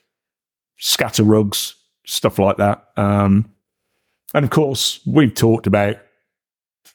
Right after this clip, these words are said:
um, how could I put it, worst case scenarios, shall we say, where one or the other cannot sensibly, um, or safely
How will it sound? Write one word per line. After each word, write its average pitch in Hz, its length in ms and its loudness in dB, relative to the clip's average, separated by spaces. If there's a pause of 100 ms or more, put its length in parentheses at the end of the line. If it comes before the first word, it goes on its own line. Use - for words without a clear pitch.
(340)
um, 98 720 2 (1800)
how 107 120 -2
could 104 140 0
I - 20 -4
put 107 160 -2
it, 101 120 -6 (760)
worst 131 480 0
case 110 300 0
scenarios, 110 760 0
shall - 160 -4
we 98 60 -2
say, 98 320 -2 (480)
where 101 480 0
one 107 520 0
or 110 160 4
the 113 120 2
other 107 340 -2 (640)
cannot 113 440 -6 (1080)
sensibly, 104 920 0 (200)
um, 101 460 2
or 104 400 0
safely 101 800 -2